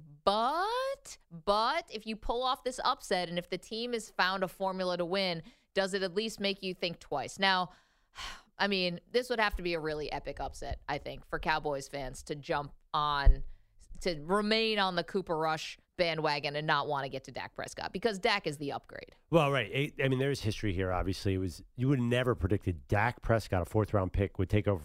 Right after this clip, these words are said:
Speaker 2: for Tony Romo, who's really a borderline Hall of Famer, and you never would have predicted that Tony Romo would have taken over when he took over as well. So there is that Jerry Jones history.
Speaker 1: Mm.
Speaker 2: Uh, I, you know, I understand what Troy's saying. I'm a big,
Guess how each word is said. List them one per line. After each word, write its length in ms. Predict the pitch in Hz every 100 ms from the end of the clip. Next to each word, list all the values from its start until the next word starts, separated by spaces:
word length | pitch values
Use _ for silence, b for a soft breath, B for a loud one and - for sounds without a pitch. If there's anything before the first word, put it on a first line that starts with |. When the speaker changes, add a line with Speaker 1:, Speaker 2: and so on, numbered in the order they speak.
| 80
Speaker 2:
for 100 | 92
Tony 340 | - 107 104
Romo, 460 | 90 101 92 76 - B B -
who's 220 | 123 98
really 240 | 107 196
a 60 | 113
borderline 500 | 90 117 110 101 92
Hall 180 | 95 90
of 100 | -
Famer, 320 | 98 87 90
and 140 | 117 113
you 80 | 113
never 460 | 120 123 127 110 B B -
would 80 | 123
have 60 |
predicted 320 | 123 143 143 131
that 120 | -
Tony 280 | 135 165 151
Romo 360 | 165 202 165
would 120 | 107 101
have 180 | 98 - - _
taken 260 | - 127 113
over 180 | 110 104
when 120 | 110
he 100 | 135
took 200 | 143 -
over 180 | 104 95
as 100 | 98
well. 260 | 110 101 - b b _
So 180 | - 143
there 140 | 135
is 240 | 131 143 135
that 160 | 117
Jerry 300 | 107 120 110
Jones 260 | 104 101 92
history. 500 | 107 104 - 90 85
Speaker 1:
Mm. 280 | 185 165 143 139 _ -
Speaker 2:
Uh, 240 | 120 113 -
I, 280 | 123 139 143 - - -
you 80 | 139
know, 100 | 135
I 140 | 135 139
understand 480 | 139 - 123 117
what 100 | 110
Troy's 340 | - 107 101 95
saying. 460 | - 98 98 98 - b b _ 131
I'm 220 | 143 135
a 40 |
big, 420 | 110 120 117 123